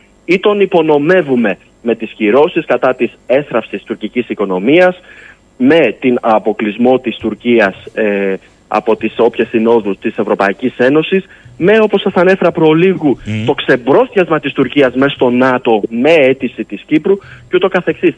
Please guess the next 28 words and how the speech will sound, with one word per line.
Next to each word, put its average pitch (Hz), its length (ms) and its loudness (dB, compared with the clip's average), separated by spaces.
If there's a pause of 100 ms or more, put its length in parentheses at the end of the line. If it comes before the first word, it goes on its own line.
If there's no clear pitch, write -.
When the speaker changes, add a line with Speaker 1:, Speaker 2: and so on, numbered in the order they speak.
Speaker 1:
Θα - 120 -2
πρέπει 180 180 0
να 196 80 2
γνωρίζει 175 360 2
η 175 40 0
Τουρκία. 113 460 0 (640)
Η 127 140 2
εποχή 123 520 0
του 151 100 -2
κατευνασμού 123 920 0 (220)
τελείωσε. 156 760 2 (260)
Speaker 2:
Αρκεί 123 260 -4
να 165 120 0
το - 80 -2
εννοείς 160 340 0
εσύ, 143 320 -2
ε. 113 100 -4 (840)
Speaker 1:
Βεβαίως. 165 600 2
Speaker 2:
Αυτό 160 180 -4
είναι 147 120 2
το 113 80 -6
θέμα. 82 300 -8 (460)
Ε, 123 640 2 (260)
μου 127 160 0
λέει 175 180 2
εδώ 170 180 2
ένας 165 300 0
φίλος 104 420 -4